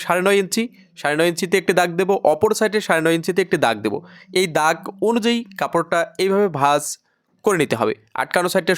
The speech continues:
সুন্দর করে ভাঁজ দিয়ে নেবেন। এবার আমাদের সাড়ে নয় ইঞ্চি আছে কিনা মাপ দিয়ে দেখতে হবে।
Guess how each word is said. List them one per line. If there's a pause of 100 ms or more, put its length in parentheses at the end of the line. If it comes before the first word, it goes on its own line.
সুন্দর (120)
করে (540)
ভাঁজ (220)
দিয়ে
নেবেন। (420)
এবার (140)
আমাদের (160)
সাড়ে
নয়
ইঞ্চি (100)
আছে
কিনা
মাপ (120)
দিয়ে (380)
দেখতে
হবে।